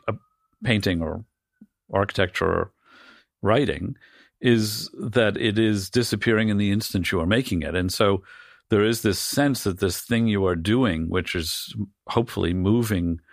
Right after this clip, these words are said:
someone in your presence in some real way,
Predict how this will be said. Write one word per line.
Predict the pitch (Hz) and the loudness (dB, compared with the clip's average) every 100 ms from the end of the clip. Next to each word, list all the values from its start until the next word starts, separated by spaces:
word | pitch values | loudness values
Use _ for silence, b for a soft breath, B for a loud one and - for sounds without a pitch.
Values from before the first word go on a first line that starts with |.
| b b b b | b b b b
someone | - 117 113 92 | 0 2 4 2
in | - 113 | 0 2
your | 101 92 | 2 2
presence | - 101 113 90 80 - - | 0 0 2 0 -6 -8 -8
in | 85 | -8
some | - 90 87 95 _ _ b b b - | -4 -4 -4 -6 _ _ b b b -16
real | 143 101 87 90 | -6 0 2 2
way, | 90 107 90 82 87 | 4 2 2 0 -4